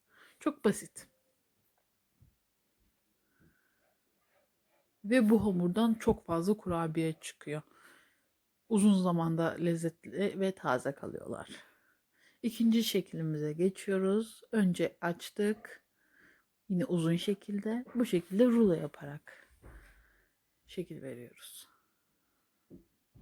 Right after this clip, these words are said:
Ben hepsini daha küçük boyutlu yaptım. Pastanelerde normalde daha büyük oluyorlar.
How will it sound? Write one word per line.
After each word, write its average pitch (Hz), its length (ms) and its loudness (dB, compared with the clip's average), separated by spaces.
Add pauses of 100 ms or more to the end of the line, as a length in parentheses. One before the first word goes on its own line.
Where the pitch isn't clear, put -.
(1500)
Ben 220 420 2 (320)
hepsini 220 720 2
daha 214 320 2
küçük - 440 -6
boyutlu 160 420 -2
yaptım. 160 400 -2
Pastanelerde 185 840 -2
normalde 185 420 2
daha 196 360 2
büyük 196 480 4 (100)
oluyorlar. 160 580 0